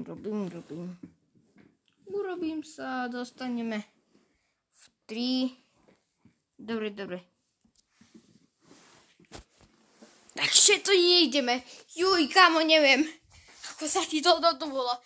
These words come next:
Zlé mie-, miesto. Ty kokos, neviem, ty kokos. O, o. A zlé miesto. Oh my gosh. Tak chcem schovávať, ja to neviem,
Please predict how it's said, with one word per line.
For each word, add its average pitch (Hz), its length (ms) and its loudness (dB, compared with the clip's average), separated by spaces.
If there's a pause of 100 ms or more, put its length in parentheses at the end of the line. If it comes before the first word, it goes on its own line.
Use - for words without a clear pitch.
(220)
Zlé 370 320 0
mie-, 247 400 2
miesto. 233 480 0 (320)
Ty - 120 -14 (120)
kokos, 494 560 -2
neviem, 339 320 0
ty 330 160 -6
kokos. 302 420 0 (1600)
O, 359 80 -2
o. 381 240 6 (1400)
A 285 80 -2
zlé 247 320 2
miesto. 202 400 -2 (3500)
Oh 359 80 -2
my 320 240 2
gosh. 339 480 2 (920)
Tak - 240 2
chcem 339 240 -4
schovávať, 330 500 4
ja 262 140 0
to 262 160 -8
neviem, 269 400 -4